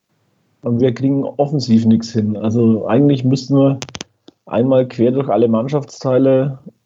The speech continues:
uns verstärken und eben diesen Führungsspieler am besten auch noch an Bord holen. Viele fordern ja auch in den sozialen Medien Pinola.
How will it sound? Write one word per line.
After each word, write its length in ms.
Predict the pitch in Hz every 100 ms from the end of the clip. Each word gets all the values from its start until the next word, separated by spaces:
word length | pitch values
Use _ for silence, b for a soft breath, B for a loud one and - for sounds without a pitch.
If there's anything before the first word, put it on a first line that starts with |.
| _
uns 180 | - 123
verstärken 640 | - 120 - 110 117 139
und 160 | 127 123
eben 320 | 117 120 120
diesen 580 | 117 113 117 117 123 - _ _
Führungsspieler 840 | - 143 139 135 - - 120 117 113
am 140 | 110
besten 280 | 107 101 117
auch 140 | 98 104
noch 160 | 98
an 120 | 101
Bord 280 | 98 101 110
holen. 420 | 104 110 117 117 - _ _ _ _ _ _ _ _ -
Viele 340 | 143 147 151
fordern 420 | 151 123 120 131
ja 100 | 123
auch 300 | 110 107 117
in 160 | 120 113
den 340 | 107 104 101 113
sozialen 560 | 107 - 104 104 107
Medien 480 | 113 117 117 107 110 - _ _ -
Pinola. 640 | 143 156 151 147 147